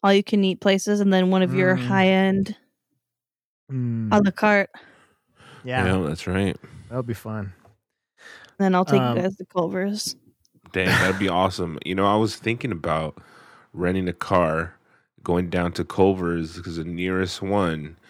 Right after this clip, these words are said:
Speaker 3: is in Arizona.
Speaker 1: We gotta get one in Culver City.
Speaker 3: <sighs> Dude, that would be awesome.
Speaker 2: That's not worth the trip for sure.
Speaker 3: I, I don't, it's definitely not, but it'll be something. It'll be some content.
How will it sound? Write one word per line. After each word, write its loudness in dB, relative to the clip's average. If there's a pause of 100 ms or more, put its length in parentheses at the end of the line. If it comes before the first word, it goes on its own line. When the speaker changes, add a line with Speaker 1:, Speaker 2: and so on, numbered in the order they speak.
(560)
Speaker 3:
is -8
in -4
Arizona. -4 (1400)
Speaker 1:
We 2
gotta 6
get 2
one 4
in 2
Culver 2
City. 0 (460)
Speaker 3:
<sighs> -14
Dude, -10
that -6
would -6
be -10
awesome. -10 (1160)
Speaker 2:
That's -6
not -6
worth -8
the -14
trip -12
for -16
sure. -10
Speaker 3:
I, -8
I -6 (280)
don't, 0
it's -2
definitely 2
not, -4
but -4
it'll 0
be -4
something. -4
It'll -4
be -2
some -4
content. -2